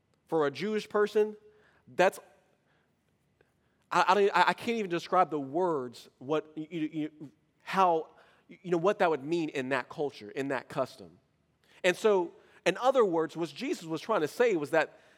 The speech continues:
this guy, he was at the lowest of the low. He was as, he, not only did he shame his family, not only did he shame his community, not only did he shame himself and disrespect his father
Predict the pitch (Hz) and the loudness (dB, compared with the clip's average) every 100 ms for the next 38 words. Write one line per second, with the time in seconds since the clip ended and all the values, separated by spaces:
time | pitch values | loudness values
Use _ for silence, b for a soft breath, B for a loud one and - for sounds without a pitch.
0 | b 165 262 196 147 127 120 - 262 226 | b -2 0 2 4 4 -2 -6 -2 0
1 | - 170 156 - 131 131 160 202 214 220 | 2 2 2 0 -6 -2 0 0 0 -2
2 | - - 165 156 156 143 123 101 95 _ | -4 -4 -2 -2 -4 -2 -4 -6 -16 _
3 | _ b b b b 185 262 254 214 - | _ b b b b -2 2 2 2 4
4 | 180 160 143 - B B 185 - 170 262 | 6 4 2 -6 B B -4 0 2 4
5 | 247 254 240 196 190 180 156 - 202 202 | 2 2 0 2 0 0 -8 -4 -2 0
6 | 190 139 - 180 196 208 220 220 B B | -2 -8 -2 -2 0 -2 -4 -6 B B
7 | B - 202 240 226 196 165 147 - 196 | B 0 2 4 2 2 -2 -2 0 2
8 | 185 - - 131 156 196 202 214 214 B | 2 -4 -10 -6 -2 -2 -4 -8 -14 B
9 | B 190 233 220 185 160 147 - 196 165 | B 2 4 4 2 -6 -6 -2 0 0
10 | 135 - 214 226 156 143 175 202 165 143 | -6 0 2 2 -4 0 0 0 -4 -14
11 | - 185 - 165 131 - 202 202 208 127 | 0 0 0 -6 -6 -2 0 2 2 0
12 | 104 | -8